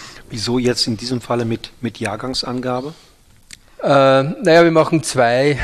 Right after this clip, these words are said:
Speaker 2: <clears throat> ohne Jahrgang, äh, die,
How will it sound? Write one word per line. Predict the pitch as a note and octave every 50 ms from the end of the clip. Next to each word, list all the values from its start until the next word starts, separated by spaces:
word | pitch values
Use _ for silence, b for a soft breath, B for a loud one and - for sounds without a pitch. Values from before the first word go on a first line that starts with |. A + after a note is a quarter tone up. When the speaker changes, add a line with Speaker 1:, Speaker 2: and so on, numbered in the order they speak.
| - -
Speaker 2:
<clears throat> | - C3 D3 D#3+ C#3 B2 B2+ -
ohne | D3+ C3+ B2+ C#3+
Jahrgang, | D3 C#3 B2+ A#2 A#2+ B2+ - D#3 D#3+ E3+ F#3 F3+ - -
äh, | C#3+ C3+ C3 B2+ B2 B2 A#2+ A#2+ A#2 A2+ - -
die, | B2 A#2+ A#2 A#2 A#2 A#2 A2+ G#2+